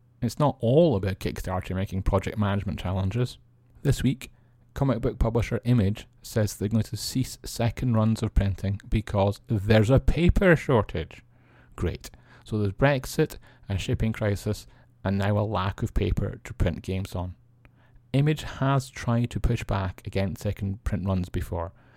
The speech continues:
so it's not out of character for them, but it feels as if there could ever be a time for a paper shortage, that it would be now. There's also the thorny challenge of what to put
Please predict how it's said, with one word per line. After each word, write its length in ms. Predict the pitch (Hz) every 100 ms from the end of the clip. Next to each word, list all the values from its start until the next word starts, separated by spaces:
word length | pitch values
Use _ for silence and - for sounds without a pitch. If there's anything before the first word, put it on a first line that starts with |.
| -
so 140 | - -
it's 140 | 117
not 400 | 143 120 131 - -
out 160 | 104 -
of 80 |
character 380 | - 101 95 -
for 260 | - 107 95
them, 180 | 95 - - - - -
but 140 | -
it 140 | 135 123
feels 480 | 165 147 139 127
as 160 | 123 117
if 240 | 127 - - _ _
there 160 | 117 120
could 160 | 113 - _
ever 260 | 147 143 127
be 180 | 110 92
a 60 |
time 300 | - 98 95
for 140 | - 95
a 60 |
paper 300 | - 104 -
shortage, 540 | - 104 - 107 101 - _ _ -
that 400 | 98 98 85 -
it 60 |
would 180 | 87 98
be 120 | 98
now. 280 | 95 95 92 - _ _ _ _ _ - - - - - _ -
There's 180 | 143 123
also 380 | 151 160 202 180
the 160 | 180
thorny 480 | - - 123 104 107
challenge 420 | - 107 104 104
of 160 | 113 110
what 240 | 113 -
to 100 | 135
put 520 | 123 - - 123 -